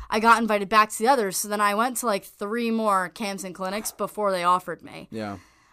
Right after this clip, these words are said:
Speaker 1: Um, and then, yeah, they offered me my junior year of high school. So I committed in February of my
Speaker 2: Nice.
Speaker 1: junior year of high school.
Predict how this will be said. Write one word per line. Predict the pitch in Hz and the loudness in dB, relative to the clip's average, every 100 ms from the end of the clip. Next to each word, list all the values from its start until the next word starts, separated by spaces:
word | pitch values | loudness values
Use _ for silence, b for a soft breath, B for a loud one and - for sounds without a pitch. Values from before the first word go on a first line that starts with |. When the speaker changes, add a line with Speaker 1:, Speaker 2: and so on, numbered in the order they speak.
| b | b
Speaker 1:
Um, | 202 208 190 180 175 175 190 | 4 6 6 4 -2 -10 -10
and | 220 | -4
then, | 233 226 | -2 2
yeah, | 277 233 | 6 6
they | 196 | 4
offered | 208 208 208 220 | 4 4 4 -4
me | 214 202 202 | -4 -6 -2
my | 190 185 180 175 175 - _ _ | 2 4 2 -2 -8 -12 _ _
junior | 202 226 214 | -6 -2 -2
year | 208 | -2
of | 185 | -4
high | 180 | -6
school. | 160 - 143 - | -10 -12 -14 -10
So | - | -2
I | 180 | -2
committed | 175 196 190 190 | -2 -4 -2 -2
in | 175 175 | -2 -6
February | - 226 226 226 226 220 214 | 0 0 4 4 4 2 -2
of | |
my | - 180 185 127 | -2 -2 0 0
Speaker 2:
Nice. | 120 185 | -2 -4
Speaker 1:
junior | 190 | -6
year | 175 170 | -6 -10
of | |
high | 160 | -12
school. | 160 - - | -14 -16 -18